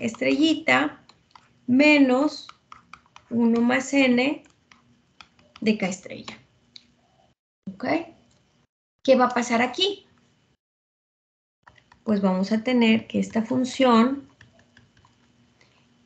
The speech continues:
este K positivo se nos va a ir con esta,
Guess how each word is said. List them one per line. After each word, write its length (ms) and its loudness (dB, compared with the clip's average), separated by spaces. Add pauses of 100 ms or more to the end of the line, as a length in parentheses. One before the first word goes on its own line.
este 420 2
K 180 0
positivo 600 0
se 140 -2
nos 220 2
va 80 2
a 40 4
ir 180 4
con 300 -4
esta, 580 0